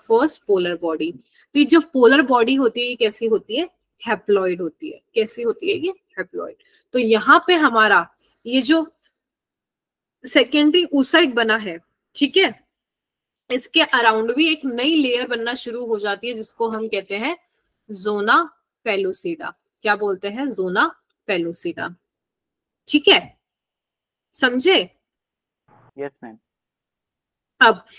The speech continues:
Speaker 1: ये इसके around, तो देखो ये primary oocyte तो किसमें convert हो गया, Secondary oocyte में। Secondary oocyte के around एक और layer आ गई, जिसको हमने कह दिया zona pellucida।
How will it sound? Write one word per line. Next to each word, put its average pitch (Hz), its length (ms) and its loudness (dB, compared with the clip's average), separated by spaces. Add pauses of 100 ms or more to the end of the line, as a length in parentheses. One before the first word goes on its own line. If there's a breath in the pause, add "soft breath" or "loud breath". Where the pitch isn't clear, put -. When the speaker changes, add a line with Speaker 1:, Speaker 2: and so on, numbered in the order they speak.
(200 soft breath)
Speaker 1:
ये 233 340 4
इसके 294 480 2
around, 214 580 2
तो 302 100 0
देखो 269 420 0 (140)
ये 294 380 2 (420)
primary 277 360 2
oocyte 311 300 0
तो 339 80 -6
किसमें 311 240 -4
convert 302 280 -4
हो 311 60 -6
गया, 320 120 -4
Secondary 214 460 -6
oocyte 214 380 -2
में। 214 140 -8 (280 soft breath)
Secondary 294 500 2
oocyte 294 380 0
के 320 80 -2
around 294 320 0
एक 277 140 -6
और 277 100 0
layer 277 220 -2
आ 269 100 4
गई, 311 160 -4
जिसको 285 260 -10
हमने 277 160 -6
कह 277 140 -4
दिया 285 280 -4
zona 247 400 -4
pellucida। 196 600 -4